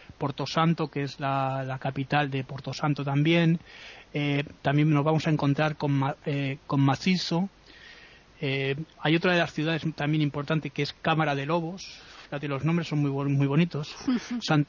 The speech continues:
Speaker 1: S-, <laughs> Santa Cruz y Santa Ana. Santa Ana es muy importante también, o es más conocida por el turismo, quizá por esas casas que también os voy a mencionar, con tejados típicas, con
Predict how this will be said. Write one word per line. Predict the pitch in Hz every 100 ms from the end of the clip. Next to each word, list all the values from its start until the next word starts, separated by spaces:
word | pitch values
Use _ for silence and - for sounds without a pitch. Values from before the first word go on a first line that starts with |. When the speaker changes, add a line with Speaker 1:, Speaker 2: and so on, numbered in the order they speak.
| -
Speaker 1:
S-, | - -
<laughs> | 143 147
Santa | 165 156 143 147
Cruz | - 180 214 - -
y | 147
Santa | - 147 139
Ana. | 160 156
Santa | - 151 165
Ana | 190
es | 185
muy | 185
importante | 175 160 160 - 180 170 160
también, | 156 151 165 180 147
o | 147
es | -
más | 156 151 147 -
conocida | 160 151 - 160 160 160
por | 147 147
el | 139
turismo, | - 151 160 151
quizá | - 143 160 156
por | - 143
esas | 143 156 -
casas | 156 - 147
que | - 143 143
también | 143 139 139
os | 135
voy | 135
a |
mencionar, | 139 135 151 147 151 - - -
con | 139 135
tejados | 131 - 143 135
típicas, | - 147 151 139 135
con | - 135 131